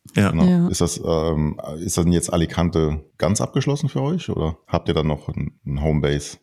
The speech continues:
Speaker 3: Nee, also ich,
Speaker 1: Mhm.
Speaker 3: ich, ich hab grad schon, äh, zu Matze gesagt, ich find, Marbella ist halt gerade im Sommer nicht so angenehm für mich, also für mich persönlich einfach nur, das ist einfach nur so eine persönliche Präferenz, weil hier halt sehr viele,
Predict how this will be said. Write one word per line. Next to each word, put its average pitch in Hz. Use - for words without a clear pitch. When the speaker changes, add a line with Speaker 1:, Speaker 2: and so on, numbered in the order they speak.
Speaker 3:
Nee, 190
also 196
ich, -
Speaker 1:
Mhm. 117
Speaker 3:
ich, -
ich 214
hab 220
grad 226
schon, 220
äh, 190
zu -
Matze 220
gesagt, 190
ich -
find, 220
Marbella 202
ist 202
halt 202
gerade 208
im 190
Sommer 220
nicht 220
so 254
angenehm 254
für 254
mich, 262
also 185
für 196
mich 196
persönlich 170
einfach 175
nur, 196
das 190
ist 180
einfach 175
nur 175
so 175
eine 180
persönliche 180
Präferenz, 185
weil 185
hier 185
halt 170
sehr 180
viele, 185